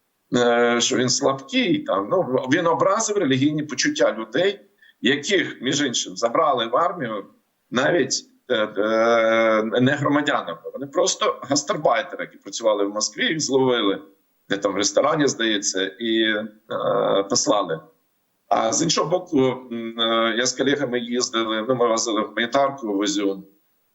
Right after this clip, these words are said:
нещодавно. І на, по дорозі назад заїжджали в харківське село, де проживає невеличка, але динамічна таджикська громада.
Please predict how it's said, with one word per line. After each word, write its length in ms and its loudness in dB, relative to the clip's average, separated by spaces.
нещодавно. 920 0
І 480 2
на, 140 2
по 120 -4
дорозі 300 0
назад 460 2
заїжджали 460 0
в 80 -8
харківське 500 -4
село, 380 2
де 220 0
проживає 560 0
невеличка, 1000 2
але 160 -4
динамічна 840 -2
таджикська 560 -4
громада. 500 -4